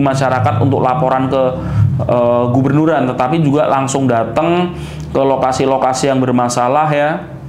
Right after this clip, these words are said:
Ada entah penggusuran atau banjir, itu langsung ngomong dengan, eh, masyarakat. Kalau perlu ke K R L tuh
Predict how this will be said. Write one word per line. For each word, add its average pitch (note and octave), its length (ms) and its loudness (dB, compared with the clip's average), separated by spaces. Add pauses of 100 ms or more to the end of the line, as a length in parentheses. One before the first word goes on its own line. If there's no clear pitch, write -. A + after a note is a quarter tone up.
(440)
Ada A2+ 480 0
entah A2 240 -2
penggusuran D3 640 0
atau C3+ 240 -2
banjir, C#3+ 560 0 (240)
itu C3+ 160 -2
langsung C3 320 -2
ngomong B2 240 -2
dengan, A#2+ 240 0 (400)
eh, A2 240 -2
masyarakat. G#2+ 800 -4
Kalau B2+ 160 -2
perlu F3 240 -2
ke E3 80 -2
K C#3+ 160 -4
R G#2 240 -4
L A#2+ 240 0
tuh A#2 160 -4